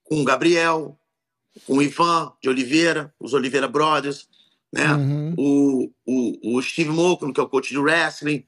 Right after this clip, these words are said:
Speaker 1: o Everton e o Will Fuchs, que são os, os treinadores de preparação física. Então, a gente tem, tem sempre esses, esse sistema, né? E, por exemplo, eu vou te dar um exemplo meu, né? Que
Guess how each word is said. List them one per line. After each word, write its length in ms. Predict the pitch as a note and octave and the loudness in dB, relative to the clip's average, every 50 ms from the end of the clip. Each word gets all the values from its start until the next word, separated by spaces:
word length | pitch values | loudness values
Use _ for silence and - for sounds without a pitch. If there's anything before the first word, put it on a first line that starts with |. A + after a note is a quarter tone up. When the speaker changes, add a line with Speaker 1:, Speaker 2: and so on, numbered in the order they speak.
| _ _ _ _ _ _ - | _ _ _ _ _ _ -8
Speaker 1:
o 280 | - - C#3+ D3 C#3+ D#3 | -4 -2 0 2 4 4
Everton 920 | D#3+ E3 E3+ E3 D#3+ C#3+ D#3 D3+ D3 - E3+ D#3 D3+ D3 C#3+ C3+ - - - | 4 2 2 0 0 -2 -4 -6 -6 -6 -4 -2 -2 -2 -2 -4 -6 -6 -4
e 120 | - C3+ | -2 -2
o 140 | C#3 C3+ C#3 | 0 2 2
Will 140 | C#3+ D3 D3 | 2 2 2
Fuchs, 380 | C#3+ - - F3 E3+ D#3+ - - | 0 -2 0 2 2 0 0 -6
que 140 | - C#3+ | -8 -8
são 180 | C3 - C#3+ C3+ | -8 -6 -6 -6
os, 160 | B2 - - - | -6 -8 -10 -12
os 180 | - C3 A2+ - | -12 -12 -12 -8
treinadores 600 | - C#3 C3+ C3+ C3 B2+ C#3 C#3 B2+ A#2 - - _ _ _ _ _ _ _ _ _ _ _ _ - _ _ - | -6 -4 -2 -2 -2 0 -2 -2 -2 -4 -8 -14 _ _ _ _ _ _ _ _ _ _ _ _ -20 _ _ -10
de 220 | - - C3+ C#3+ | -4 0 0 0
preparação 500 | C#3 C#3+ C#3 C3 - C3 C3+ - - D3 | 2 0 0 0 0 -2 -2 -2 -2 -4
física. 420 | C3+ - - E3 F3+ F3 D3 - D3+ | -4 -4 -2 0 0 0 0 -2 -2
Então, 180 | D3 D3 E3+ | 0 0 0
a 40 | F3 | 0
gente 300 | E3 F3 F#3 F3 - - | 0 -2 -6 -8 -8 -10
tem, 280 | - E3+ D3 - C#3 - | -8 -8 -8 -8 -12 -10
tem 220 | - - F3 E3+ | -6 -4 -4 -4
sempre 400 | E3+ - - F#3+ F#3 F#3 - F#3+ | -4 -2 -2 -2 -2 0 0 0
esses, 460 | F#3 F3+ - G3 F#3+ F3 - - - _ _ _ _ - | 0 -2 -4 -8 -8 -8 -10 -14 -18 _ _ _ _ -4
esse 220 | - D3+ D3+ - | -2 -2 -2 -2
sistema, 580 | - G3+ G#3 - - - E3+ D#3+ D3+ C3+ B2+ B2 | -4 -4 -4 -4 -4 -4 -2 -2 0 0 -2 -2
né? 180 | C3 C3+ C3+ - _ _ _ _ _ _ _ _ _ _ _ _ _ - | -2 -4 -4 -6 _ _ _ _ _ _ _ _ _ _ _ _ _ -4
E, 380 | - A3 A#3 B3 C4 C4+ C4+ _ _ _ _ _ _ - | -2 0 2 2 0 0 -4 _ _ _ _ _ _ 0
por 100 | A3 G#3 | 0 0
exemplo, 500 | G3+ F3 D3+ E3 C3+ B2 - - E2 - - | 0 0 -2 -4 -4 -4 -6 -8 -6 -2 -2
eu 80 | - | 0
vou 120 | C#3+ D#3+ E3+ | 0 0 -2
te 100 | - - | 0 0
dar 100 | F#3 E3+ | -2 0
um 100 | F3 D3+ | 0 -2
exemplo 360 | D#3 C#3 E3 E3+ E3+ - G3 | -2 -2 -4 -4 -4 -4 -4
meu, 400 | F#3+ F#3 F3+ F3+ E3+ D3 A#2+ A2 - _ - | 0 0 2 2 0 0 -4 -10 -18 _ -10
né? 300 | - - - E3+ F3+ - - _ _ _ _ _ _ _ _ _ _ _ _ _ | -6 -4 -4 -4 -4 -8 -12 _ _ _ _ _ _ _ _ _ _ _ _ _
Que 600 | - - C#3 C3+ C3+ C3 C3 B2+ B2+ B2+ A#2 A2 | -8 -4 -2 0 2 2 2 2 0 0 -2 -2